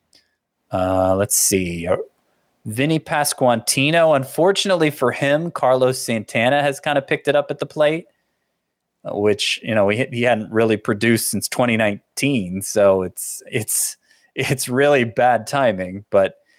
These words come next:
I, I think the Royals are trying to see if they can redeem anything for him in a trade as the deadline approaches. And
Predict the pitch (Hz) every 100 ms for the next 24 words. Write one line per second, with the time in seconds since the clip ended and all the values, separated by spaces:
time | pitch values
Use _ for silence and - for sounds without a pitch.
0 | _ _ _ _ - 95 - 117 - 127
1 | - 117 110 117 117 110 107 - 113 107
2 | 107 - 110 104 107 110 104 101 110 110
3 | 107 110 - 107 104 104 95 110 113 110
4 | - 110 107 107 110 131 104 - 101 110
5 | 110 107 107 107 - 107 107 - 101 104
6 | - 92 90